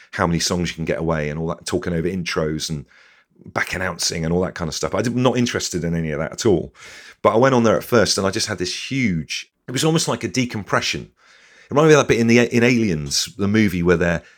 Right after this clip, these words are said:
they're landing on the planet and they're, they're all clipped in and it's just going through all these kind of storms and lightning. A-, and I felt the first six months at Absolute Radio, I was just,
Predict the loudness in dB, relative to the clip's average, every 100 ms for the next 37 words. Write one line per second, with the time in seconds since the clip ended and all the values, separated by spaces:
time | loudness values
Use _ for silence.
0 | _ 0 2 2 0 -2 -2 -2 0 0
1 | 0 0 0 2 4 4 2 0 -2 4
2 | 4 6 2 -4 _ _ _ _ _ -10
3 | -6 -2 2 4 2 2 2 2 2 -2
4 | -4 -6 -4 -2 4 4 4 2 0 0
5 | -2 -4 -6 -6 -8 -8 -2 -2 -2 -4
6 | -2 0 -2 -4 -4 -4 -2 -2 -4 -8
7 | -12 -8 -4 -2 2 4 4 2 0 -6
8 | -10